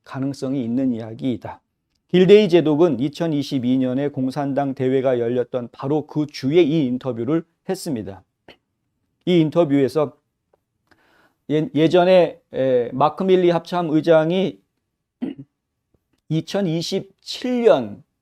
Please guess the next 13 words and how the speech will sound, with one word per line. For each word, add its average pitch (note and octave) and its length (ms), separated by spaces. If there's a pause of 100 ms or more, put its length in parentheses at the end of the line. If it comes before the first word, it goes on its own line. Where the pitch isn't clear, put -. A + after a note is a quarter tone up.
(640)
에, A2 160
윈도우에 D3 520
대한 C3 260
이야기를 B2 400
했는데, C3+ 480
이천이십칠 D#3+ 640
년에 G3 220
대한 C#3+ 240
이야기를 A#2 340
했는데, A#2 300
"내 C#3+ 140
생각에는 E3 640
그것이 C3+ 520